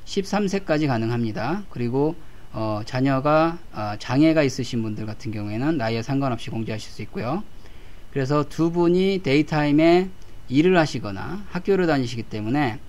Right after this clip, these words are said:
자녀를 케어하지 못하는 경우, 그래서, 어, 어떤 기관이나 사람한테 맡기는 경우에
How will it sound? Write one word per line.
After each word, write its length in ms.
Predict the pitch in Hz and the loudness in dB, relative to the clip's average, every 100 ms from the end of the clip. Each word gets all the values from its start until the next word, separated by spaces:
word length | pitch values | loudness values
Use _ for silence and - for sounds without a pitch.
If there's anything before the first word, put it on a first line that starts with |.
| - - - | -14 -12 -12
자녀를 500 | - 127 139 135 147 | -4 0 2 2 0
케어하지 380 | 143 196 190 165 | 0 2 4 2
못하는 400 | 120 123 147 143 | 0 0 2 2
경우, 220 | 104 98 - - - | 0 -6 -10 -12 -10
그래서, 500 | - 120 113 147 165 - - - - | -2 -2 0 0 0 -4 -12 -12 -10
어, 300 | 113 107 104 | -6 -4 -4
어떤 400 | 117 143 131 120 117 | -4 -2 0 -2 -4
기관이나 580 | 135 147 143 127 123 | 0 4 4 4 0
사람한테 500 | 123 175 175 147 131 | -2 0 2 2 0
맡기는 460 | 113 110 - 160 156 | -2 -2 0 2 4
경우에 460 | 127 107 110 156 | 4 0 -2 -2